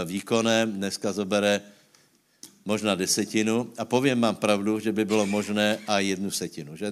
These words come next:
že prostě je to možné a dokonce je možné, že by světilo něco, eh, iba na základě toho, že, že dostaneš energii z větru, z, eh, z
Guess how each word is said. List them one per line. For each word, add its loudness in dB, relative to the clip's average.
že -4
prostě -6
je -2
to -8
možné -6
a -2
dokonce 2
je 4
možné, 0
že 0
by -2
světilo 0
něco, -2
eh, -10
iba 0
na 0
základě -2
toho, -4
že, -4
že -2
dostaneš -2
energii -4
z -8
větru, -2
z, -8
eh, -4
z -10